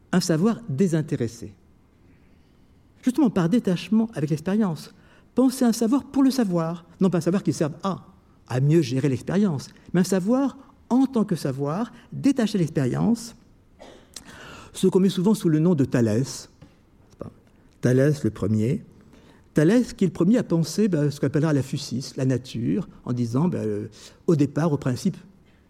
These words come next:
principe, c'est pas de lui, c'est d'après lui, mais est l'eau. Donc, on, de définir, de déterminer un élément premier du connaître. D'où vient ce terme si important dans la pensée grecque et dans la tradition de la philosophie,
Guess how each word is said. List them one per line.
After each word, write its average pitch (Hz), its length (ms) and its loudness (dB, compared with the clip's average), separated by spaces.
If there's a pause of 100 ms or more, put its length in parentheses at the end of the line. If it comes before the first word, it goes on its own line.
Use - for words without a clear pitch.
(120)
principe, 98 400 -8
c'est - 100 -8
pas 87 120 -8
de 123 100 -2
lui, 123 200 -2
c'est - 120 -12
d'après 98 260 -6
lui, 120 220 -2 (240)
mais 123 200 -2 (140)
est 151 100 4
l'eau. 110 260 -2 (280)
Donc, 165 200 0
on, 160 120 0 (200)
de 151 80 2
définir, 202 460 2
de 156 100 4
déterminer 214 440 2
un 170 100 4
élément 185 320 6
premier 160 320 0
du 175 120 0
connaître. 104 540 -6 (1900)
D'où 254 100 4
vient 247 160 4
ce 233 100 0
terme 220 300 0
si - 240 -2
important 190 520 -2
dans 135 100 -2
la 135 60 -2
pensée 175 280 -2
grecque 143 400 -4 (760)
et 120 320 0
dans 104 160 -6
la 98 120 -8
tradition 120 400 -4
de 104 60 -2
la 87 60 -6
philosophie, 113 580 -4